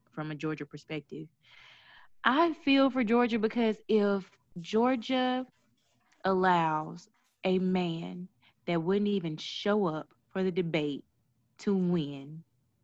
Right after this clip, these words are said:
I don't know how y'all would feel. I really don't know.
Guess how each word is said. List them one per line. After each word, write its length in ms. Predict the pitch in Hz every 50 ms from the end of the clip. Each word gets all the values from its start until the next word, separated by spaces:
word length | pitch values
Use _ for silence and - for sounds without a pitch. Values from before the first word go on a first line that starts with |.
| _ _ _ _ _ _ _ _ _ _ _ _ _ _ _ _ - -
I 160 | 208 233 247
don't 180 | 240 226 208
know 140 | 202 190 175
how 320 | 170 175 180 185 190 196 196
y'all 340 | 196 190 190 190 185 190
would 120 | 185 190 185
feel. 440 | - 247 262 262 214 165 151 147 - -
I 160 | 208 233 247
really 520 | 240 196 180 185 202 226 254 262 262 269
don't 280 | 240 208 240 240 240 233
know. 240 | 247 254 233 185